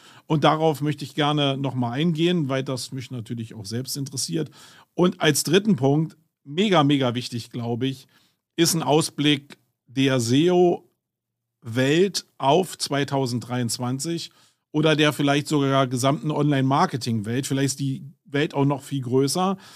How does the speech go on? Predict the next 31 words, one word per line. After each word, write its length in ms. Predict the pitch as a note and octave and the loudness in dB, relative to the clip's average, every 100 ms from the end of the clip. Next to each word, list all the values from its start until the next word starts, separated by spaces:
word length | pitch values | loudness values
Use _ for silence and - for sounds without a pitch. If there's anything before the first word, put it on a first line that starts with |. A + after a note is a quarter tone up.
| - _ - | -20 _ -10
Ähm, 280 | C3+ C3+ C#3 | -4 -4 -2
aber 220 | C#3 G3 | 0 0
ich 120 | D#3 | 2
will 140 | E3 G#3 | 2 4
es 240 | F#3+ - - | 2 0 -6
speziell 760 | - F3 F3 - D3+ D3+ D3+ | -2 -2 0 0 2 2 0
für 140 | D3+ | -2
den 160 | C#3 C3 | -2 -2
seo 300 | A#2+ C#3 C#3 | 0 0 0
und 120 | C3+ | -2
Online-Marketing-Markt 1120 | C3 C3 B2+ B2+ C3+ A#2 B2+ A#2 A#2 A#2 A#2+ A#2+ | -2 -2 0 -2 -4 -8 -6 -2 -2 -4 -6 -8
mal 140 | A#2 | -4
beleuchten. 640 | A2+ A2+ C3 C3+ D3+ D3 - _ _ _ _ | -2 -2 -4 -6 -8 -8 -10 _ _ _ _
Ich 200 | B2 - | -20 -10
glaube, 460 | D3+ C#3 E3+ F#3+ E3+ | 0 2 4 4 2
das 240 | D3+ C#3 | 0 -2
ist 160 | D#3 C#3+ | -2 -2
nicht 160 | D3+ | 0
nur 160 | D#3+ D3 | 0 0
wichtig 300 | D3 D3+ C3+ | -2 -4 -6
für 140 | C#3+ | -4
Unternehmer, 840 | C#3 C3+ B2 B2 C#3+ D#3+ F#3 G#3+ G3 | -4 -2 -2 0 0 0 -2 -4 -6
zu 180 | - D3 | -6 -4
wissen, 300 | D3 C#3+ D3 | -2 -2 -2
was 160 | C#3 C#3 | -4 -6
da 100 | C3+ | -8
vielleicht 340 | C#3 C3 C3 | -6 -6 -6
zweitausenddreiundzwanzig 1080 | - B2+ C3 B2+ B2 A#2 B2+ A#2+ B2+ B2+ C3+ | -8 -8 -4 -4 -4 -6 -6 -4 -6 -4 -6
auf 140 | B2 | -6
uns 180 | B2+ A#2+ | -6 -6
zukommt, 420 | - C3+ D3 D3 | -8 -6 -4 -6